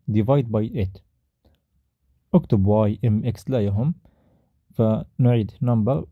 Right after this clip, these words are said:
y divided by eight مقسوم على ثمانية minus thirteen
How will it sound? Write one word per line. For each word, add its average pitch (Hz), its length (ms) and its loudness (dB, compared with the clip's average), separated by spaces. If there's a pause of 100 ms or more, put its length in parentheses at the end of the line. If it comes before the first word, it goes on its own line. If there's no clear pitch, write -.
(680)
y 110 280 2 (200)
divided 107 420 2 (200)
by 104 120 2 (120)
eight 107 420 -4
مقسوم 113 340 0
على 104 180 2
ثمانية 110 480 0 (140)
minus 123 760 0
thirteen 120 440 0